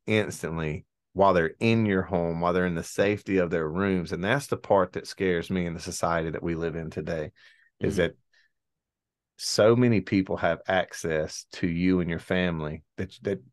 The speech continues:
Speaker 1: that most people don't even stop and, and consider and think about.
Speaker 2: Mm-hmm. And, man, you're doing so good to have me just add things to it, man, and I appreciate it. Um, so I am a,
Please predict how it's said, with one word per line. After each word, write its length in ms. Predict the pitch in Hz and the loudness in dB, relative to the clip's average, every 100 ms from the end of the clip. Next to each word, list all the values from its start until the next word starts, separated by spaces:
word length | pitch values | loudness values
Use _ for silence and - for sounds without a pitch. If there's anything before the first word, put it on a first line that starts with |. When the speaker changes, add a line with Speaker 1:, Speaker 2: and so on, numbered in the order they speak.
| _ - | _ -4
Speaker 1:
that 160 | 98 - - | -4 -4 0
most 300 | 110 107 - | 2 2 0
people 280 | 98 92 | 0 0
don't 240 | 82 90 90 | 0 2 2
even 280 | 82 82 - _ | 0 -4 -8 _
stop 400 | - - 90 85 | -18 0 2 2
and, 160 | 85 87 | -4 -6
and 200 | 95 90 | -6 -6
consider 480 | - 82 - 95 87 | -6 -6 0 0 0
and 160 | 82 - | -4 -6
think 200 | 85 76 | -6 -4
about. 280 | 73 64 - 127 - _ _ - | -4 -4 -6 -16 -18 _ _ -18
Speaker 2:
Mm-hmm. 200 | 101 104 101 _ _ - - _ - | -12 -12 -12 _ _ -20 -20 _ -8
And, 240 | 107 107 - _ _ 123 123 - - - 95 _ - | -6 -6 -10 _ _ -18 -18 -20 -20 -18 -20 _ -8
man, 220 | 127 117 | -4 -2
you're 100 | 113 | -2
doing 260 | 127 135 113 | -2 -2 -2
so 320 | - 113 107 | -2 0 0
good 260 | 107 107 104 | 0 0 0
to 100 | 104 | 0
have 220 | 104 98 | -2 -2
me 120 | 104 | -4
just 340 | 101 101 - - | -4 -6 -8 -4
add 280 | 107 107 107 | 0 0 0
things 320 | 110 98 101 | -2 -2 -6
to 260 | - 104 101 | -6 -2 -2
it, 120 | 92 | -2
man, 200 | 98 101 | -4 -2
and 80 | 101 | -2
I 40 | |
appreciate 560 | 104 - 104 - 98 98 | -4 -2 -4 -2 -4 -4
it. 220 | 95 - | -6 -2
Um, 400 | 104 101 92 92 - - - - - _ | 0 0 -2 -8 -16 -20 -20 -20 -20 _
so 220 | - 123 110 | 0 4 6
I 220 | 87 120 | 6 4
am 800 | 117 - 131 135 107 104 110 - _ _ _ _ | 4 2 2 2 0 -4 -10 -16 _ _ _ _
a, 140 | 117 | -8